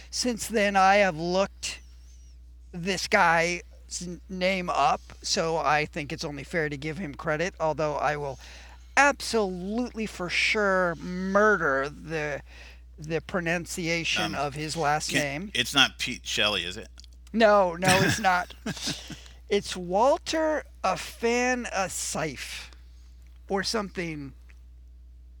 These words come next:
Speaker 1: somewhat close to that name.
Speaker 2: Afaneth-, yeah, okay. Okay.
Speaker 1: Yeah, what, what's, what, what's your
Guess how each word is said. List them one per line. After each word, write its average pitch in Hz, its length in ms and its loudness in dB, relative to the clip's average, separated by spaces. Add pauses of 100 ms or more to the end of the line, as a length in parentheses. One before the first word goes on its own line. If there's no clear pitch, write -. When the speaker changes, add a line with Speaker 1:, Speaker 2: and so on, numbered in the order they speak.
(560)
Speaker 1:
somewhat 180 460 -2 (500)
close 160 520 -4 (360)
to 104 220 0
that 139 220 0
name. 104 120 -2 (160)
Speaker 2:
Afaneth-, - 140 -14
yeah, 95 300 0
okay. 92 260 -2 (680)
Okay. - 120 -6
Speaker 1:
Yeah, 240 380 2
what, 262 240 0
what's, 262 300 -2
what, 240 300 -2
what's 240 300 0
your 208 340 0